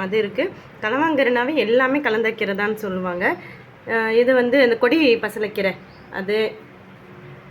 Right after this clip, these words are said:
பருப்பு கீரை இருக்கு. இப்போ இதெல்லாம் க்ளீன் பண்ணிடலாம். ஆ, இதுவும் பருப்பு கீரை தான்.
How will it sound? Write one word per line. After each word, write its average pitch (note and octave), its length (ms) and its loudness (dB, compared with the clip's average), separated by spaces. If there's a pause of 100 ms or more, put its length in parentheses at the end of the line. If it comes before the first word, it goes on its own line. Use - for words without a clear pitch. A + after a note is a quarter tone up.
(120)
பருப்பு D4 400 0
கீரை G#3 260 2
இருக்கு. G3+ 640 0 (840)
இப்போ A#3 140 0
இதெல்லாம் B3+ 300 4
க்ளீன் D4 280 4
பண்ணிடலாம். G#3 420 2 (340)
ஆ, - 20 -4 (760)
இதுவும் A#3+ 220 2
பருப்பு A3 280 0
கீரை G3+ 220 0
தான். D#4+ 140 2